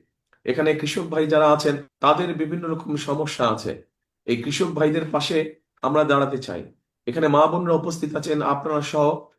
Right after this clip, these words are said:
সারা হাতিয়া উপজেলায় দুস্থ খেটে খাওয়া মানুষ যারা আছে, গৃহিণী বা মা বোন যারা আছে, তাদের পাশে আমরা দাঁড়াতে চাই।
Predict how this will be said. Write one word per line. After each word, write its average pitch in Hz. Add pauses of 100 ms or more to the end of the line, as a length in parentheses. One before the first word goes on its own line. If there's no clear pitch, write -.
(220)
সারা 151 (320)
হাতিয়া 147
উপজেলায় 143 (440)
দুস্থ 160 (120)
খেটে 160
খাওয়া 151
মানুষ 147 (100)
যারা 147
আছে, 139 (460)
গৃহিণী 143
বা 120
মা 127
বোন 156
যারা 143
আছে, 131 (420)
তাদের 147
পাশে 143
আমরা 131
দাঁড়াতে 117
চাই। 90